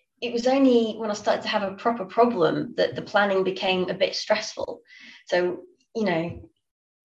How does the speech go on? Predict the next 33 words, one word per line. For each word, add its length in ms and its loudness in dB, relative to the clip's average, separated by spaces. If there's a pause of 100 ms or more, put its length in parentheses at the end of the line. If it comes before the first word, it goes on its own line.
(100)
I 140 4
was 140 -2
buying 800 2 (100)
extra 340 -2
bottles 400 2
of 140 -6
wine 560 2 (400)
in 180 -4
case 300 -2
there 140 -4
wasn't 280 -4
enough. 600 -4 (480)
And 240 0
when 100 4
I 40 4
say 180 4
extra 240 0
bottles, 420 2
this 140 -4
is 100 0
like 300 2
five 480 4
bottles 320 2
of 80 -4
wine 380 2
for 140 -6
one 240 2
meal, 300 -2 (600)
plus 320 2
two 180 -6
bottles 320 4
of 160 -8
fizz 420 2